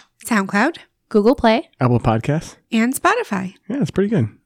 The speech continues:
Speaker 3: There's plenty of
Speaker 1: Thanks.
Speaker 3: options, plenty of choices. Most importantly, you can keep up with us and interact with our hosts and listeners on our Facebook page.
Speaker 2: Swag and Repeat.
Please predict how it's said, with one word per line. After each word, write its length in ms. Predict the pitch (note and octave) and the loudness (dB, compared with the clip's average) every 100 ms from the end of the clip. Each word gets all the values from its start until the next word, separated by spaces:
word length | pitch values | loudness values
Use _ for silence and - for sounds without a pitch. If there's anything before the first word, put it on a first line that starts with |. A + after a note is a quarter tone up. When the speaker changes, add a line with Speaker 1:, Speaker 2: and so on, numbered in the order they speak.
| _ | _
Speaker 3:
There's 120 | - | -4
plenty 240 | - G3+ | 2 6
of 80 | E3 | 6
Speaker 1:
Thanks. 100 | D3 | 4
Speaker 3:
options, 260 | A2 G2+ G2 | 0 -4 -2
plenty 220 | C3+ C#3 | 2 2
of 60 | B2 | 2
choices. 460 | A2+ G#2+ G2+ G2 | -2 -2 -6 -2
Most 200 | D#3 E3 | 2 2
importantly, 400 | C#3 G3 F#3+ C3 | 2 -2 0 0
you 60 | B2+ | 0
can 80 | - | -2
keep 180 | B2+ | -2
up 100 | A#2 - | -2 0
with 100 | A2+ | 0
us 180 | C3+ | 0
and 100 | A2+ | 2
interact 240 | A#2 A#2+ A#2 | 2 2 0
with 100 | A2 | 0
our 60 | G2 | 2
hosts 240 | C#3 - | 0 0
and 120 | C3+ | 0
listeners 300 | B2 - C#3 | 0 0 0
on 80 | A#2 | 0
our 60 | G2 | 0
Facebook 440 | C#3+ D3 - G2 | 0 -2 -2 -4
page. 400 | - G2 C3 - _ | -2 -4 -4 -10 _
Speaker 2:
Swag 560 | - A#3 A3+ A#3+ B3 | -2 4 6 6 6
and 120 | A#3+ G#3+ | 4 4
Repeat. 680 | G3+ - A#3+ B3 C4 B3+ | 2 4 4 6 6 4